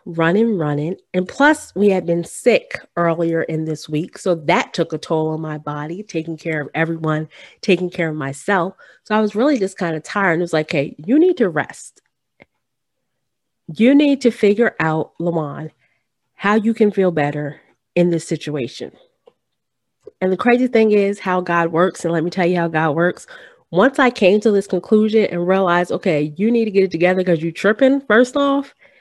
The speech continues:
and then you need to figure out why you're acting like this." And the reasons came to me for why I was acting like this.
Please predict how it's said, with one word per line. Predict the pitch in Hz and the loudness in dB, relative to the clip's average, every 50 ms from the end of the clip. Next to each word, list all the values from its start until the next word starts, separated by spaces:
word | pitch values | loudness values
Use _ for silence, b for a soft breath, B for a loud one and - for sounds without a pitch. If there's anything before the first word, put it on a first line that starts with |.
| b b b b b b b b _ - | b b b b b b b b _ 0
and | 175 180 180 190 | 0 2 6 6
then | 202 226 | 6 6
you | 233 | 6
need | 233 220 208 | 6 4 2
to | 202 | 2
figure | - 208 190 185 | 2 2 4 4
out | 165 160 160 | 4 2 2
why | 160 175 170 170 | 2 2 2 4
you're | 165 143 - - | 4 2 2 2
acting | - 165 202 - - 254 | 0 0 0 0 0 2
like | 247 247 247 247 247 | 2 2 2 2 4
this." | - 262 262 269 262 262 - _ _ _ _ _ _ _ _ _ _ _ _ _ _ _ - | 4 6 6 4 4 0 -6 _ _ _ _ _ _ _ _ _ _ _ _ _ _ _ 0
And | 185 180 180 170 | 2 2 4 2
the | 165 165 | 2 2
reasons | 165 196 214 233 220 226 196 190 - | 4 4 4 4 4 4 2 2 0
came | - - 185 180 - 226 | 2 4 4 4 4 4
to | - 262 247 | 4 4 6
me | 254 254 254 | 6 6 6
for | 254 208 170 | 4 2 2
why | 151 151 160 175 | 2 2 4 4
I | 190 214 | 4 4
was | 233 254 247 - | 4 2 2 0
acting | 226 254 254 262 269 269 | 0 -2 0 0 0 0
like | 269 269 269 269 | 2 0 0 0
this. | - 285 285 294 294 - - | 2 2 2 2 0 -4 -10